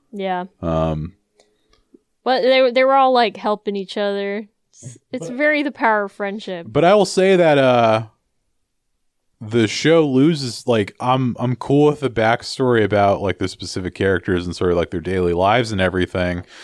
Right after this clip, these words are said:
Speaker 2: The show totally lost me when it got to, like, the backstory of, like, the
Speaker 1: The cult.
Speaker 2: the cult and, like, the
Speaker 1: <laughs>
Speaker 2: fucking
Speaker 1: The Charyaks.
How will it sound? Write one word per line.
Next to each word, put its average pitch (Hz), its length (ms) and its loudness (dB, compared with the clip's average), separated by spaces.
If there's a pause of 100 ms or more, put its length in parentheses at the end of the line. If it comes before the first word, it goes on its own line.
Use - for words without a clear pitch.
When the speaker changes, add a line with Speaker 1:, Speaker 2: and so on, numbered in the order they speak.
(280)
Speaker 2:
The 120 80 0
show 151 260 0
totally 156 360 4
lost 120 380 2
me 131 100 -2
when 117 100 2
it 110 60 -2
got 107 240 2
to, 123 80 -2
like, 107 160 0
the 113 60 -2
backstory 101 760 2
of, 87 120 -2
like, 92 260 -2
the 85 440 0 (400)
Speaker 1:
The - 60 -18
cult. - 500 -16
Speaker 2:
the 98 120 -2
cult 185 840 0
and, 113 160 -6
like, 113 300 2
the - 100 0
Speaker 1:
<laughs> - 140 -6
Speaker 2:
fucking 107 640 0 (140)
Speaker 1:
The - 80 -20
Charyaks. 196 800 -10